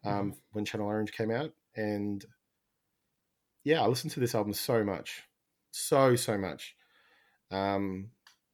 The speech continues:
Speaker 1: and I think a lot of people can relate to it, you know, and I think it's a lot of songs about, like, love and loss and just, like,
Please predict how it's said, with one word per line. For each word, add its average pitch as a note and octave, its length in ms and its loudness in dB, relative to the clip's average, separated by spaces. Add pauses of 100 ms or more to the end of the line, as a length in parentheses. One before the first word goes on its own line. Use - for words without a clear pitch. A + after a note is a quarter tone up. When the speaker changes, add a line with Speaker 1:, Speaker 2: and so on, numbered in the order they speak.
(1300)
Speaker 1:
and B2+ 120 4
I A2 60 4
think A2+ 400 0
a A#2+ 40 2
lot B2 160 6
of A#2 60 2
people A2+ 200 0
can A2+ 160 -2
relate F#2+ 280 0
to E2+ 100 -4
it, - 140 -8 (440)
you F2+ 80 -10
know, E2 80 -8
and F#2+ 140 -4
I F#2 80 -4
think F2+ 340 -8
it's F2 180 -8
a F#2+ 40 -6
lot F#2 180 -4
of F#2 80 -6
songs F2+ 260 -8
about, E2+ 200 -10
like, F2 160 -10
love F2 400 -8 (500)
and G2+ 160 0
loss G2 500 2
and F#2+ 120 -4
just, - 300 -4
like, F2 220 -6